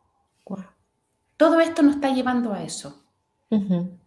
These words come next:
Speaker 2: Y que no
Speaker 1: Sí.
Speaker 2: podemos controlar. <laughs>
Speaker 1: No,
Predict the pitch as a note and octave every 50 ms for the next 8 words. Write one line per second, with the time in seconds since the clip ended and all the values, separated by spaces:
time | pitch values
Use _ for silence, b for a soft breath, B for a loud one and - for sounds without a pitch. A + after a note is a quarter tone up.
0 | _ _ _ _ B B B B B B _ - _ - - - - F3 E3+ F#3
1 | A3 G3 G#3 G3+ G3+ G3+ G3 - - G3 F#3+ - F3+ E3 E3 D#3+ E3 - - -
2 | _ A3+ G#3 G#3+ - - D4+ D4 - - C#4 B3+ - - - - A3+ A#3+ A#3+ -